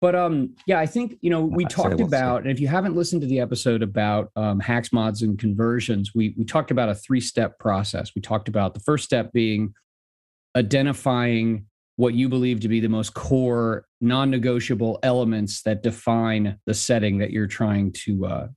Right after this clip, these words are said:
Speaker 1: to, to emulate or, or run something for. And then the next step was, which two die twenty system do you think fits that the closest? And then the third step is actually making the tweaks, the changes, the reskins, or creating a new as needed.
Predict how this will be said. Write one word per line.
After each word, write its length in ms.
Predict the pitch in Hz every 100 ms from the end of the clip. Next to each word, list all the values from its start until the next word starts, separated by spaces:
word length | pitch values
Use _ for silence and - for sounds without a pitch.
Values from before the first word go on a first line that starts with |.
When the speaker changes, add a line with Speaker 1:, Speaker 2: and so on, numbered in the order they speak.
| _ _
Speaker 1:
to, 180 | - - -
to 140 | - -
emulate 500 | 127 113 104 95 92
or, 100 | -
or 260 | - - 107
run 300 | 104 107 107
something 420 | 101 98 104 92
for. 340 | 85 - - - - - - _ _
And 80 | 131
then 100 | 127
the 140 | 117
next 220 | 135 170 -
step 340 | 160 131 -
was, 480 | 123 117 113 107 - _ _ _
which 360 | - 147 -
two 160 | - 170
die 200 | 151 117
twenty 340 | 110 139 120
system 680 | 110 - 139 120 117 101 101 - _ _ _ _ _ _ -
do 80 |
you 80 | 113
think 260 | 104 123 107
fits 400 | - 151 127 -
that 260 | 117 101 - _ _ _ _
the 100 | -
closest? 640 | 98 220 233 - 110 - -
And 140 | 135
then 140 | 135 120
the 80 | 110
third 320 | 135 120 107
step 260 | - 101
is 100 | 104
actually 340 | 104 101 - 101
making 360 | 110 110 113
the 60 | 98
tweaks, 360 | - 127 113 -
the 80 |
changes, 540 | 104 - 113 104 107 107
the 80 | 120
reskins, 640 | 131 127 - 123 110 107
or 200 | 117 110
creating 600 | 104 - 131 123 117 107
a 100 | 107
new 400 | 107 117 117 101 -
as 360 | 110 107 101
needed. 480 | 98 104 101 - -